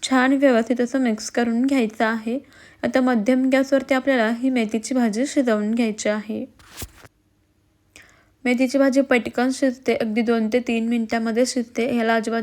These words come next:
जास्त वेळ लागत नाही. टिफिनसाठी तुम्ही झटपट अशी ही मोती-, मेथीची भाजी बनवू शकता. पहा, इथे आपण मेथीची भाजी छान अगदी व्यवस्थित अशी शिजवून घेतलेली आहे.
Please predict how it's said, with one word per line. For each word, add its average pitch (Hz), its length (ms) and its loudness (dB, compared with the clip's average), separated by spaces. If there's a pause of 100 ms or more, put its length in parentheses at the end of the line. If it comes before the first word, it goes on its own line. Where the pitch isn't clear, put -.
जास्त 226 260 -4
वेळ 220 280 4
लागत 220 300 2
नाही. 220 260 -2 (100)
टिफिनसाठी 240 500 0
तुम्ही 240 320 0
झटपट 226 480 0
अशी 247 200 0
ही 226 160 -4
मोती-, 226 340 -4
मेथीची 226 380 -4
भाजी 233 260 -2
बनवू 226 340 -4
शकता. 240 420 -8 (840)
पहा, 254 220 2
इथे 294 220 6
आपण 277 320 2
मेथीची 233 420 -2
भाजी 254 300 0 (140)
छान 240 300 -2
अगदी 226 220 -2
व्यवस्थित 233 540 -2
अशी 247 220 -2
शिजवून 220 540 -2
घेतलेली 233 380 0
आहे. 226 360 -4